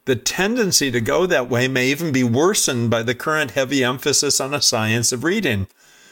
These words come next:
What is important to recognize, this blog entry originally included reference to a great deal of research on the topic, research supporting the value of teaching reading and writing together.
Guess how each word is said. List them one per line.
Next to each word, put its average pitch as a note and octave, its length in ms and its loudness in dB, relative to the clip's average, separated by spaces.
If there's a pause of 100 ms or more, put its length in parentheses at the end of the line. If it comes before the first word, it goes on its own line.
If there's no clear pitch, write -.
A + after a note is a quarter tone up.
(480)
What A#2+ 180 0
is B2+ 180 -2
important F#3+ 600 -2
to E3 80 -8
recognize, G#2+ 880 -2 (240)
this A#2+ 240 2
blog C3 440 0
entry B2 380 0
originally A#2+ 480 2
included A#2 460 0
reference A#2+ 640 0
to A2 180 0
a G#2 120 0 (280)
great D3 340 -2
deal C#3 300 2
of G#2+ 160 -2
research F3+ 420 0
on A2 200 0
the G2 80 -2
topic, G2 580 -4 (480)
research C3 460 0
supporting C#3+ 580 0
the A#2 80 -2
value A2+ 420 0
of G#2 140 0
teaching A#2+ 400 0
reading A#2+ 380 2
and A2+ 160 2
writing A2+ 360 0
together. A2+ 640 -2